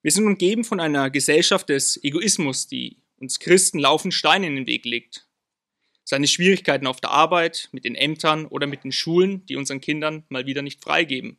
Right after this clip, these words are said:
für die heiligen Festtage Gottes. Zudem können noch Probleme wie Krankheit oder die Sorge um andere, wie unsere Eltern, Kinder und Verwandten dazukommen.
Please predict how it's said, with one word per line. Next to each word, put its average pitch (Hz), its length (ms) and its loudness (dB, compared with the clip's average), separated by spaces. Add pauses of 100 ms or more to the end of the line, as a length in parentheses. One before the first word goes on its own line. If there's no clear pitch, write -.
für 135 80 -10
die 127 160 -8 (440)
heiligen 127 280 -4
Festtage 135 480 -4
Gottes. - 480 -10 (1080)
Zudem 170 360 2
können 208 180 2
noch 202 160 2
Probleme 165 440 2
wie 135 120 -2
Krankheit 175 560 0
oder 139 120 -2
die 127 100 -8
Sorge 139 400 -2
um 120 100 -8
andere, 170 480 -2
wie 123 300 -10 (560)
unsere - 260 -8
Eltern, 151 380 -2
Kinder 160 400 0
und 135 100 -10
Verwandten 135 460 -4
dazukommen. - 580 -10